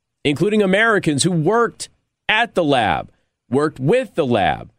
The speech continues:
knew the people in the lab, got paid for doing work with the lab, even remotely.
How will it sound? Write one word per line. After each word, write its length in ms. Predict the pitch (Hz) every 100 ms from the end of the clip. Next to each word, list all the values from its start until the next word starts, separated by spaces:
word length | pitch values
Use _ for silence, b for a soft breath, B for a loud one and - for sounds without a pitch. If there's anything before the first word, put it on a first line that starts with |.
| -
knew 220 | 107 135
the 80 | 147
people 320 | 196 208 214
in 160 | 302 254
the 80 |
lab, 480 | 139 104 80 60 -
got 300 | 175 226 175
paid 500 | 185 269 233 131 107
for 160 | - 202
doing 320 | 151 226 226
work 400 | 185 196 185 - -
with 260 | 160 156
the 80 | 131
lab, 420 | 160 151 98 65
even 220 | 156 208
remotely. 540 | 240 247 254 151 110